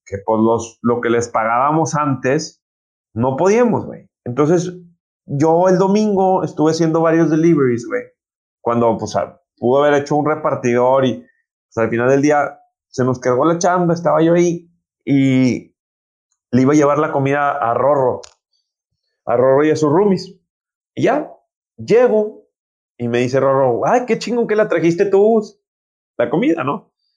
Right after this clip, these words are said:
Cuando la pude haber mandado, ya se las dejo y me quedo ahí. Y les dijo, Oigan, chavos, fíjense que, pues, voy a sacar, güey, un,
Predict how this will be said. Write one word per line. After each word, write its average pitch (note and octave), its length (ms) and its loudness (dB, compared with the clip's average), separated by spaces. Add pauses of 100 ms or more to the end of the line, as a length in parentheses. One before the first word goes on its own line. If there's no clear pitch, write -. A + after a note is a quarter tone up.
(160)
Cuando A2+ 200 0
la B2 180 2
pude C#3 200 2
haber D3 100 2
mandado, D#3+ 420 0
ya D3+ 200 2
se E3+ 100 -2
las C3+ 160 2
dejo G#3+ 380 0
y G3 40 -12
me C3 120 -10
quedo D#3 200 2
ahí. F3+ 300 -2 (560)
Y C3+ 80 0
les C3+ 160 2
dijo, C#3+ 160 2
Oigan, D#3 280 2
chavos, D#3 420 0
fíjense E3+ 420 0
que, - 340 -4 (680)
pues, A#2+ 120 2
voy A#2 140 2
a D#3 80 2
sacar, D#3+ 460 2
güey, A#2+ 440 0
un, B2+ 680 -2